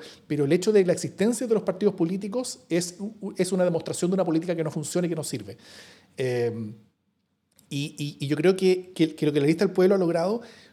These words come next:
no es aumentar la, la, la aprobación de los partidos políticos actuales. Yo creo que los partidos políticos actuales van a seguir siendo odiados, pero yo creo que va, que, que está ayudando a convencer a la ciudadanía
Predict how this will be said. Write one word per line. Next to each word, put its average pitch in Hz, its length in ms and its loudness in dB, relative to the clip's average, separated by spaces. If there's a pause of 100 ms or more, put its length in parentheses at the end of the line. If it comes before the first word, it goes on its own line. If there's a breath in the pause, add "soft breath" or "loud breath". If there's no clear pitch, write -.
no 165 160 2
es 226 160 2
aumentar 170 400 2
la, 139 400 -2
la, 135 280 -10
la 127 120 -6
aprobación 131 420 0
de 170 60 2
los 156 80 2
partidos 160 240 -4
políticos 160 260 -2
actuales. 254 320 -4
Yo 208 80 -8
creo 131 140 -6
que 120 60 -6
los 117 80 -6
partidos 123 280 -6
políticos 131 240 -4
actuales 131 220 -4
van 127 80 -8
a 120 40 -8
seguir 147 180 -4
siendo 190 200 0
odiados, 214 440 2 (340 loud breath)
pero 220 240 6
yo 220 100 2
creo 190 240 4
que 180 300 2 (100)
va, 170 180 0
que, 160 200 -2
que - 80 -6
está - 160 0
ayudando 175 380 2
a - 20 0
convencer 170 360 -4
a 170 40 -2
la 170 80 -2
ciudadanía 165 580 -4